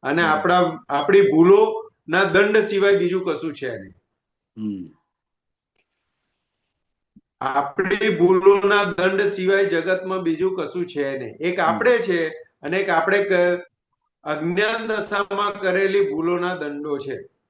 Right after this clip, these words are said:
Speaker 2: બરાબર.
Speaker 1: એટલે આટલું સમજાઈ જાય ને,
Speaker 2: હમ.
Speaker 1: બહુ, બહુ મજા આવે છે, બહુ મજા આવે. કોઈની પણ સામે કોઈ પણ ક્લેમ ઊભો થશે નહીં.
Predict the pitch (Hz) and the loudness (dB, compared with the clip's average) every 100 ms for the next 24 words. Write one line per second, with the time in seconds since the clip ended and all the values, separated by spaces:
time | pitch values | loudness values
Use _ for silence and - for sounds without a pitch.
0 | _ _ 120 117 101 82 78 _ _ _ | _ _ -8 -8 -8 -14 -20 _ _ _
1 | _ _ _ _ _ _ _ _ _ _ | _ _ _ _ _ _ _ _ _ _
2 | _ _ _ _ _ _ _ _ _ _ | _ _ _ _ _ _ _ _ _ _
3 | _ _ _ _ _ _ - 127 156 - | _ _ _ _ _ _ -16 -6 -6 0
4 | 143 - 208 - 214 208 233 240 262 277 | -2 0 -2 2 2 4 4 4 2 2
5 | 180 135 120 _ _ _ _ 113 113 240 | 0 -6 -12 _ _ _ _ 0 4 6
6 | 247 180 208 214 214 185 185 151 143 - | 6 4 4 4 4 4 4 0 -4 -8
7 | _ 151 202 208 196 165 143 123 113 - | _ 2 4 4 4 4 2 0 -6 2
8 | 196 226 226 247 240 233 214 208 190 196 | 4 6 2 -4 0 -2 -2 -4 -4 -4
9 | 208 202 190 196 202 208 196 185 190 175 | -6 -2 4 4 4 -4 -6 -4 -2 -4
10 | 185 175 143 143 143 139 123 | -6 -6 -8 -6 -6 -6 -12